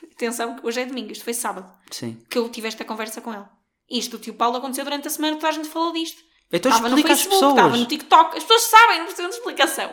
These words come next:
Speaker 2: Tens de explicar.
Speaker 1: Basicamente, uma senhora no Brasil, foi no Brasil, não foi?
Speaker 2: Foi.
Speaker 1: Foi a um sítio assinar um empréstimo de três mil euros, certo?
Speaker 2: Cerca de três mil euros.
Speaker 1: Cerca de três mil euros.
Speaker 2: Para uma televisão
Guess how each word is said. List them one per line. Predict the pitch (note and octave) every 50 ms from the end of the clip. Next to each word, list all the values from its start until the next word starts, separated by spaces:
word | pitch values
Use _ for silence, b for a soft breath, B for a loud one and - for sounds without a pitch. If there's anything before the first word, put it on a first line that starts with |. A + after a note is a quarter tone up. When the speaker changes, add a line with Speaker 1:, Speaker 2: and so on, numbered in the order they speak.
| - -
Speaker 2:
Tens | - C#3 C#3
de | - -
explicar. | - - - B2+ A#2 - G#2 G2 F#2+ - B3
Speaker 1:
Basicamente, | A#3+ C#4+ D#4+ D#4+ D#4 C#4+ C4+ C4+ C4+ A#3+ G#3+ G3 G3 F#3+ F#3+ - - - _
uma | - D4+ D#4 D#4 C#4+
senhora | C#4 - - A#3+ A3+ A3+ A3 A3
no | A#3 A#3+
Brasil, | A#3 A#3 A3+ A3+ A3 A3 G#3 G#3 G#3 _
foi | - - C4
no | B3+
Brasil, | B3 B3+ A#3 A3+ G#3
não | G#3
foi? | A3 B2 A2+ G#2+ A2
Speaker 2:
Foi. | A2 - _ b b b b b b b b b b b b b _
Speaker 1:
Foi | _ - - - - C#4 B3 A3 G#3+ - - -
a | B3+
um | B3+ C4 B3+
sítio | C4 - - A#3 G3+ - - G3+ G3+ -
assinar | A3+ A3+ - - A#3+ A3 G#3 G3 G3 F#3+ - - -
um | A3+ A3
empréstimo | A3+ A3+ A3+ G#3 G3+ G3+ - - G#3+ G#3+
de | -
três | - - B3+ B3+ B3+
mil | B3 A#3 A3 G3+
euros, | G3 F#3+ G3 G3+ - - - _
certo? | - - - G3+ - - - _
Speaker 2:
Cerca | - - - - C#3+ B2 - - A2+
de | G#2+
três | - - A2 A2
mil | A2 A2 G#2+ G#2 G2+
euros. | G2+ - -
Speaker 1:
Cerca | - - - C4 B3 B3+ B3 -
de | -
três | - G#3+ G3+ -
mil | A3 G#3 G#3 G#3
euros. | G3+ - - - - -
Speaker 2:
Para | - D#3+
uma | D#3 D#3+ D3+
televisão | C#3+ - - C#3+ C#3 C3+ B2+ B2+ C3 B2+ B2 A#2 G#2 G#2+ - - -